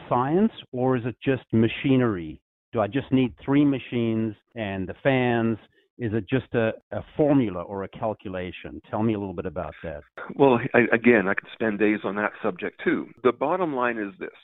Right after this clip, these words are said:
Speaker 2: Insurance carriers believe, uh, or insurance claims rep typically try to control their costs by limiting how much equipment is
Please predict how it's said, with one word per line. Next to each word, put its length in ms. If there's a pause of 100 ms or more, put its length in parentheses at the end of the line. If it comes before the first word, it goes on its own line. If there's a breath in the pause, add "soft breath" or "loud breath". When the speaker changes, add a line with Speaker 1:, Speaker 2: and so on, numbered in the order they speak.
(180)
Speaker 2:
Insurance 500 (100)
carriers 540 (500 loud breath)
believe, 680 (340)
uh, 40
or 180
insurance 400
claims 360
rep 240 (160)
typically 640 (160)
try 380 (160)
to 400 (220)
control 840 (160)
their 360 (280)
costs 400 (800 loud breath)
by 180
limiting 680
how 240
much 240
equipment 600
is 100